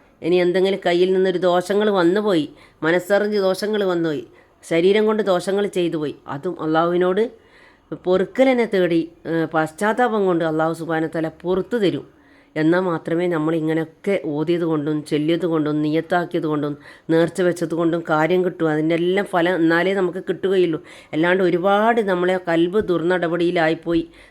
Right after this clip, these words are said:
കൽബ് മോശമായിപ്പോയി, നമ്മൾ സൽക്കർമ്മങ്ങളൊന്നും തന്നെ ചെയ്യുന്നില്ല, നമ്മളെ കൽബിൽ ഏ, ഒരു കുറ്റബോധമുണ്ട്, ന-, ഞാൻ ഇങ്ങനെ ഒരു തെറ്റുകാരിയാണ് എന്നുള്ളതൊക്കെ മനസ്സിൽ വെച്ചുകൊണ്ട് നമ്മൾ എന്ത് തന്നെ പുണ്യങ്ങൾ ചെയ്താലും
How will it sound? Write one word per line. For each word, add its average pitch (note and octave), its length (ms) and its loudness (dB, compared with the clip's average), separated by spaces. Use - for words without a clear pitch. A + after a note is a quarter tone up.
കൽബ് F3+ 340 2
മോശമായിപ്പോയി, E3+ 920 0
നമ്മൾ E3 300 -2
സൽക്കർമ്മങ്ങളൊന്നും F3+ 1300 0
തന്നെ F3+ 140 0
ചെയ്യുന്നില്ല, E3+ 760 -2
നമ്മളെ G3 320 0
കൽബിൽ F#3 520 0
ഏ, - 20 0
ഒരു F#3 180 2
കുറ്റബോധമുണ്ട്, F3+ 800 2
ന-, E3+ 280 2
ഞാൻ E3+ 120 2
ഇങ്ങനെ F#3 300 2
ഒരു F3+ 160 0
തെറ്റുകാരിയാണ് E3+ 760 2
എന്നുള്ളതൊക്കെ G3 760 0
മനസ്സിൽ E3+ 320 0
വെച്ചുകൊണ്ട് E3+ 460 -2
നമ്മൾ E3+ 180 -2
എന്ത് E3 180 0
തന്നെ F#3 300 2
പുണ്യങ്ങൾ E3+ 420 0
ചെയ്താലും E3 400 -2